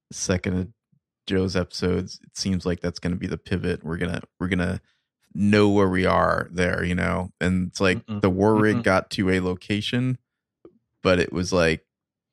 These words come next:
Speaker 1: I, I feel like, you know, it's like, it's like there's a shipwreck. Let me employ a different metaphor. There's a shipwreck and you're just, like, floating in the water and you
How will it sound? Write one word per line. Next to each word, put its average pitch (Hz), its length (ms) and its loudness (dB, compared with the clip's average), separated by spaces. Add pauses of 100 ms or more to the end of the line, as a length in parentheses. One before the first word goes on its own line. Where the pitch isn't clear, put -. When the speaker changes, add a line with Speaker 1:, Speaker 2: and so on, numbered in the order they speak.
(280)
Speaker 1:
I, 80 200 0
I 92 100 0
feel 113 180 2
like, 104 400 2 (500)
you 117 120 2
know, 123 140 6
it's 123 120 2
like, 113 200 4
it's 101 160 -4
like 95 140 0
there's 87 180 -4
a - 60 -8
shipwreck. - 540 -4
Let 87 80 -12
me 90 80 0
employ 90 300 -4
a 85 40 -6
different 87 340 -8
metaphor. - 440 -8 (240)
There's 90 120 -6
a 92 40 -2
shipwreck - 640 0
and 95 140 0
you're 92 100 0
just, 92 200 -6
like, 85 120 -2
floating 101 360 0
in 92 40 -2
the 90 80 0
water 90 480 0 (300)
and 92 240 0
you 92 400 -4